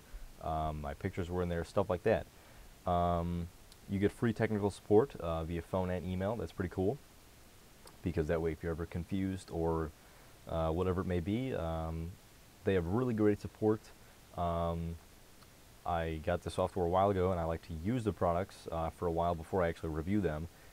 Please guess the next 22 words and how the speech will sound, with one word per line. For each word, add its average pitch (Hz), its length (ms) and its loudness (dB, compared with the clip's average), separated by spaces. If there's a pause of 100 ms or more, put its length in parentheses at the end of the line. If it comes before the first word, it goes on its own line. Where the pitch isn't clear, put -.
(120)
and 92 160 2
I 85 80 2
did 104 220 4
encounter 101 400 0
one 127 180 4
to 123 80 0
two 117 180 0
errors, 107 380 6 (420)
nothing 107 360 2
major, 90 480 0 (180)
um, 82 640 0 (1120)
and 87 120 -2
I 82 120 0
did 85 400 0
send 98 180 -2
them 90 80 0
an 87 80 -2
email, 110 340 0
and 87 160 -4
within 110 360 -2
twenty-four 107 440 0
hours, 90 440 0